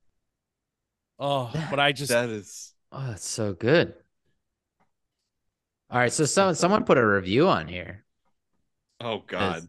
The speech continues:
Speaker 2: this one made me sad and mad. When your father is awful and your mother's ran off,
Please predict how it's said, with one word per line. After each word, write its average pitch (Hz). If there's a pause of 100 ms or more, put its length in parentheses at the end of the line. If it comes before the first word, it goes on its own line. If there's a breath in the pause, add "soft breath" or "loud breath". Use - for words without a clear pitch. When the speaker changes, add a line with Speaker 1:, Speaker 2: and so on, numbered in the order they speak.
(120)
Speaker 2:
this 151
one 101
made 92
me 80
sad 123 (100)
and 143
mad. 85 (140)
When 104
your 98 (100)
father 117
is 117
awful 127
and 98
your 87
mother's 117
ran 123
off, 127